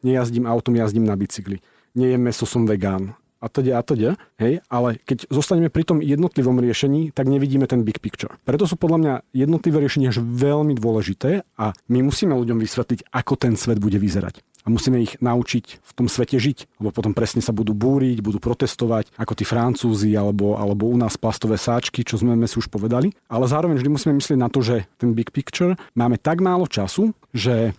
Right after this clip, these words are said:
musí to ísť ruka v ruke so zásadnými z-, zmenami, ktoré prídu z vrchu. A to je ten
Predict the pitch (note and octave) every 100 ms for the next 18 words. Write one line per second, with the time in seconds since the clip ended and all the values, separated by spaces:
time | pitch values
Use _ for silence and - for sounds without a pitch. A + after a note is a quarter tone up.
0 | - C#3+ D#3 G3+ F#3 D#3+ D#3 - - -
1 | - C3+ D#3+ F#3 C3 C3 - D3 C#3+ -
2 | - - A#2+ A#2+ D3+ - D#3 D#3 C3 A#2+
3 | - D#3 A2 B2 C3+ C3 B2 B2 - A#2+
4 | A2+ F#2+ F2+ F2+ - A2 - D3 C#3+ -
5 | C3 B2